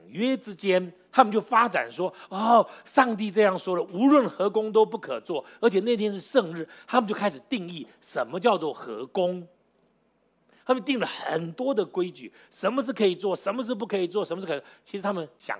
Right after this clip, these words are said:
多了。这里的安息，经过后来新约圣经整个的解释，后来终于知道，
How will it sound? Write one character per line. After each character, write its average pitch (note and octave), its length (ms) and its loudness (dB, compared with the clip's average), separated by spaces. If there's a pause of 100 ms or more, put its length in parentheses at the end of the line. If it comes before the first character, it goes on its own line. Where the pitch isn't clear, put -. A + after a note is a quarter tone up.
(120)
多 F3 260 0
了。 A#2+ 300 -2 (1300)
这 D4+ 160 6
里 F3 120 -4
的 E3 100 -4
安 G#3+ 220 -2
息， F3+ 240 -12
经 A#3 380 -8
过 F#3+ 320 0 (160)
后 B3 200 2
来 E3 140 4
新 A3+ 320 -6
约 A3+ 140 2
圣 G3+ 220 -4
经 F3 180 -8 (100)
整 C3+ 420 -4
个 A#3 180 6
的 F#3+ 120 0
解 G#2 320 -10
释， B2+ 380 -14 (300)
后 A#3+ 80 2
来 G3 100 6
终 C4 420 0
于 C#3 140 -10
知 D#3 180 -14
道， C3+ 400 0